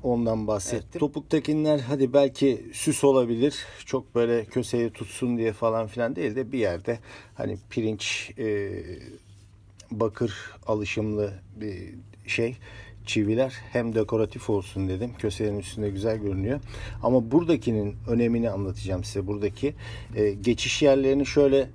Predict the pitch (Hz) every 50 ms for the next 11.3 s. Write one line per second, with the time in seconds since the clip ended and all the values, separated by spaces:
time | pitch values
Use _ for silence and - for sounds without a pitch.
0 | - - - - 120 113 117 127 147 147 127 - - 120 107 143 - - - -
1 | - - - 101 95 - 113 101 - - 104 101 107 104 107 107 117 120 117 110
2 | 104 95 92 98 123 147 156 - - - - - - - - - - - - 127
3 | - - - 143 160 165 151 131 - - 110 101 113 135 160 185 160 120 110 117
4 | - - - - - - - - - - - - - - - 107 107 107 107 -
5 | 131 - - - - - 151 135 - 139 135 123 117 110 127 160 175 - - -
6 | 156 175 180 160 - 151 143 120 120 - - - 123 120 143 143 - 135 120 113
7 | 110 107 120 131 151 160 - - - - - - - - 127 117 127 135 127 131
8 | 135 110 95 - - - - - 127 123 123 113 123 120 - - - 147 139 147
9 | 156 147 131 127 131 135 123 131 147 139 - - 151 127 - - - 139 139 131
10 | - - 147 143 143 143 139 143 131 127 139 139 139 131 139 160 170 160 151 131
11 | 120 117 120 147 175 170